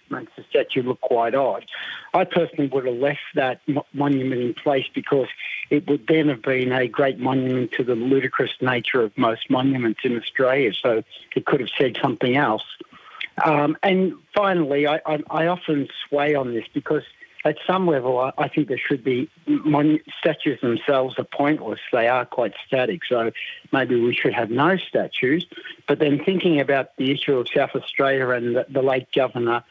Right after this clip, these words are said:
um, Sir Pastor Doug Nicholls, I did have to think then momentarily that certainly there's no statue or commemoration to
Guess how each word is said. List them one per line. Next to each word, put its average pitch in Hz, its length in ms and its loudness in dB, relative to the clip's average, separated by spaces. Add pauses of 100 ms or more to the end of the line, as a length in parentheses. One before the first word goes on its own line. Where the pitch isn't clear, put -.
(320)
um, 120 220 0
Sir 143 80 0
Pastor 135 420 -2
Doug 123 340 -2
Nicholls, 120 460 0 (580)
I 135 120 4
did 139 220 0
have 131 180 -2
to 143 100 -2
think 147 420 0
then 123 200 0
momentarily 127 800 0
that 120 220 0 (200)
certainly 139 320 0
there's 117 220 0
no 123 340 2 (320)
statue 135 400 0
or 117 160 2
commemoration 120 1040 0
to 117 180 2